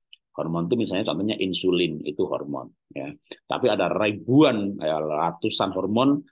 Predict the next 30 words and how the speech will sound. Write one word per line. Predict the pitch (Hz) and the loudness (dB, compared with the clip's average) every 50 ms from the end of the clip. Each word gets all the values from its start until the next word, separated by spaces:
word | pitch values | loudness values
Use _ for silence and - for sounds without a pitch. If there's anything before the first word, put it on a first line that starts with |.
| _ - | _ -4
dalam | 76 82 80 80 82 | -2 -2 -2 -2 -2
tubuh | - - - 71 | -4 -4 -4 -6
kita. | - - - - - 64 62 - - _ _ _ _ _ _ | -6 -6 -6 -6 -6 -10 -10 -10 -12 _ _ _ _ _ _
Kalau | - 80 80 69 - | -6 -4 -4 -4 -4
kita | - - 80 80 | -6 -6 -4 -2
marah, | 90 101 110 123 117 101 80 - - - | 0 0 2 2 2 2 0 0 -2 -4
kortisol, | - - - - 90 85 - - 80 65 62 65 - _ | -2 -2 -2 -2 -2 -2 -2 -2 -2 -2 -4 -6 -8 _
kortisol | - - 69 - 82 - 90 80 | -6 -6 -4 -4 -4 -2 -2 -2
itu | 73 - 95 71 | 0 0 0 0
hormon. | 71 67 73 73 71 67 65 65 | -2 -4 -4 -4 -6 -8 -8 -6
Gembira, | - 80 87 90 98 101 117 123 110 98 - | -6 -4 0 0 2 4 4 4 2 2 0
itu | - 85 80 - 82 | -2 -2 -2 -2 -2
endorfin. | - 85 85 80 - - 73 - - 82 78 69 67 - _ _ _ _ _ _ _ _ - | -2 -2 -2 -2 -2 -4 -4 -4 -4 -4 -4 -4 -6 -10 _ _ _ _ _ _ _ _ -8
Acceptance, | 92 - - 123 - - - - 139 127 120 104 95 | -4 -2 0 -2 -2 -2 -2 0 2 2 2 0 0
rasa | 90 95 95 101 92 | 0 0 0 0 0
diterima, | 92 90 95 101 104 113 120 117 107 90 73 - | 0 0 2 2 2 4 4 4 2 2 0 -2
itu | 73 92 101 | -2 0 0
akan | 92 90 85 85 82 | 0 0 0 -2 -2
muncul | 82 90 87 82 98 92 | -4 -4 0 0 0 0
hormon | 80 78 76 87 95 101 85 | 2 0 0 0 0 0 0
namanya | 76 85 87 95 | 0 -2 -2 -2
serotonin. | 95 - 82 76 76 76 73 - 73 69 73 78 78 71 71 - | -2 -2 -2 0 0 -2 -2 -2 -4 -6 -4 -6 -6 -6 -6 -6
Antusias, | 107 104 95 110 - - 123 127 127 113 98 - - | -6 -4 -2 0 0 2 2 4 4 2 2 0 -2
itu | - - - 101 - | -4 -2 -2 -4 -2
adrenalin. | - 80 78 - - 78 80 76 73 78 76 73 73 76 - 80 71 65 - - _ _ _ _ _ _ _ _ _ _ _ _ - | -2 -4 -4 -6 -6 -6 -6 -4 -4 -4 -6 -6 -4 -4 -4 -4 -4 -6 -10 -14 _ _ _ _ _ _ _ _ _ _ _ _ -20
Ya. | - - - - - - _ _ - | -20 -18 -18 -20 -20 -20 _ _ -2
Cinta | 143 127 120 131 127 - | 0 0 0 0 -2 0
kasih, | 131 123 123 - - 147 - - - 90 | 0 0 2 2 2 2 2 2 0 0
itu | - 113 110 | 0 0 0
melatonin. | 98 87 85 80 78 78 - - 76 76 76 80 82 69 64 | 2 2 0 0 -2 -2 -2 -2 -4 -2 -2 -4 -4 -4 -6